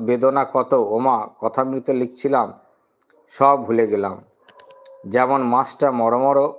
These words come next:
জলে পড়তেই সব শোঁ করে ছুটে পালালো।" অর্থাৎ ভগবানের কথায়, ভগবানের চিন্তায় সব বেদনা চলে যায়।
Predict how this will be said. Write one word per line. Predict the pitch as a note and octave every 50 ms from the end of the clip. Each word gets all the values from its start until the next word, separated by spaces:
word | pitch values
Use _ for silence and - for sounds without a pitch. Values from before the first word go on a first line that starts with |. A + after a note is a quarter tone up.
| - A2
জলে | G2+ A#2+ A#2 A#2 B2+ C3
পড়তেই | B2 - B2 B2 A#2+ - - - D#3+ D#3
সব | D#3+ - C3+ C3 C3+ C#3 C#3+ D3 D3 - - - _ _ _ _ _ _ _ _ _
শোঁ | - - - D#3+ E3 D#3
করে | - D3+ C#3 C#3 C#3+ D3 C#3+ -
ছুটে | - - A#2+ G2+ A#2
পালালো।" | A2 G#2+ G2+ F#2+ F#2+ F#2+ F#2 F#2 F#2+ - _ _ _ _ _ _ _ _ _ _ _ _ _ -
অর্থাৎ | A#2 A#2+ - - - B2+ A#2
ভগবানের | G2+ F#2 A2 A2+ A2+ B2 B2+ C3+ C#3 D3 D#3 D#3 D3 - - - - - - _ -
কথায়, | - A2+ - - A#2+ A#2 G#2+ G2+ - - _ _ _ _ _ _ _ _ _ _ - -
ভগবানের | F2 - A#2 A#2+ B2+ B2+ C3 C3 C#3 C#3 C3+ -
চিন্তায় | - B2+ B2 A#2 A#2 F#2+ - B2 A#2+ A2 G#2 F#2 F2+ - - _ _ _ _ _ _
সব | - - D3 D#3 D#3+ D#3 C#3+ B2
বেদনা | A2 A2 A2 A2+ A2+ A2+ A2+
চলে | A2 - G#2+ F#2 F#2 F#2
যায়। | F2+ F2+ F2 -